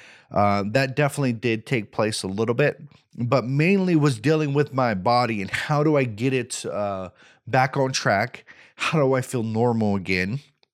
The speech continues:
How do I get energy? Uh, how do I make it through the day? And all these different things. Uh, one of the things that I was facing was,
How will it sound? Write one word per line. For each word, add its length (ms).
How 200
do 160
I 80
get 280
energy? 760
Uh, 240
how 200
do 120
I 80
make 240
it 80
through 220
the 100
day? 320
And 100
all 160
these 240
different 320
things. 460
Uh, 320
one 420
of 100
the 100
things 320
that 100
I 60
was 200
facing 600
was, 460